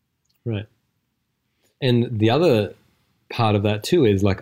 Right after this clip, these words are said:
I never recognized that I had this capacity. I always had an interest and mixed with other things. But it was only when Shannon came into my life and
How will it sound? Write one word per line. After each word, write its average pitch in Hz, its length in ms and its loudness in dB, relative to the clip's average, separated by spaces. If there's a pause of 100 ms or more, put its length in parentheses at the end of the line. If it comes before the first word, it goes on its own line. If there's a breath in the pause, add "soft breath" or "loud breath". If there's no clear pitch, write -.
I 139 140 0
never 120 240 2
recognized 104 680 0
that 101 200 0
I 110 120 -2
had 98 200 0
this 95 100 -6
capacity. 110 540 -2
I - 20 -2
always 156 260 2
had 156 120 0
an 123 80 -2
interest 123 480 0
and 98 420 2 (720 soft breath)
mixed 127 340 0
with 110 100 2
other 107 180 2
things. 117 340 0 (520 soft breath)
But 123 100 2
it 123 40 2
was 117 140 2
only 190 200 4
when 190 160 4
Shannon 131 480 2
came 117 200 2
into 113 200 2
my 101 120 4
life 101 340 0
and 110 300 0